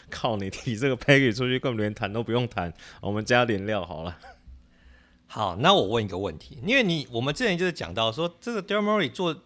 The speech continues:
Speaker 2: 交易是很精明的嘛，他一定是想要换到他要，想要交易的这个明星球员嘛。那假如你是 Daryl Morey 啊，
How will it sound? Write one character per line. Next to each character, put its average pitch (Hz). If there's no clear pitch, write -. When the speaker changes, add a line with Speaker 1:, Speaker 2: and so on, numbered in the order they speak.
Speaker 2:
交 170
易 170
是 -
很 92
精 -
明 123
的 95
嘛， 95
他 170
一 165
定 175
是 175
想 101
要 139
换 139
到 135
他 135
要， 127
想 98
要 123
交 113
易 113
的 98
这 113
个 95
明 92
星 107
球 85
员 -
嘛。 -
那 165
假 95
如 98
你 90
是 117
Daryl 101
Morey 92
啊， -